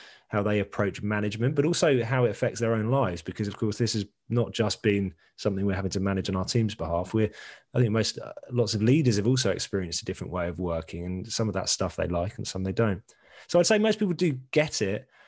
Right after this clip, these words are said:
I think if people haven't adapted, frankly, and found new ways to do it, they're probably not trying hard enough and they've got their head in the sand. Because in my experience, and I work with lots of, I, I work with business, I suppose, you know, mostly in professional services and technology and advertising, marketing.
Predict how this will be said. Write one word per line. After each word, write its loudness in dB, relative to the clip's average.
I 0
think -2
if -2
people 0
haven't 0
adapted, -6
frankly, -4
and -2
found 0
new 2
ways 0
to -4
do 2
it, 6
they're 4
probably 0
not -2
trying 0
hard 4
enough 2
and 2
they've 2
got 0
their -2
head 2
in -2
the -6
sand. -8
Because -4
in 2
my 4
experience, 0
and -4
I 4
work 6
with 2
lots 4
of, 2
I, 4
I 2
work 6
with -2
business, 0
I 2
suppose, 2
you 0
know, 4
mostly 2
in 0
professional -4
services 2
and -6
technology -2
and -8
advertising, -4
marketing. -2